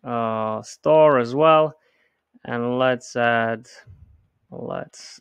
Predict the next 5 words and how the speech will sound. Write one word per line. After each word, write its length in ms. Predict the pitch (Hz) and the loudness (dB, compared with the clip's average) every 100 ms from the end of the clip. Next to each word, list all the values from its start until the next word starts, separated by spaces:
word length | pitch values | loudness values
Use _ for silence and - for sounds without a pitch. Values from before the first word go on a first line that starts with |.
| _ | _
add 400 | 135 117 113 113 | -10 -10 -10 -12
something 680 | - - 117 117 - 123 - 127 | -16 -10 -8 -10 -14 -16 -14 -10
more 400 | 123 127 120 113 | -4 -2 -2 -4
there. 640 | 113 110 110 110 110 107 - - _ _ _ _ _ _ | -6 -6 -6 -6 -8 -12 -20 -20 _ _ _ _ _ _
Some 1040 | _ - 113 107 110 107 107 107 107 107 | _ -18 -12 -12 -12 -12 -12 -14 -14 -16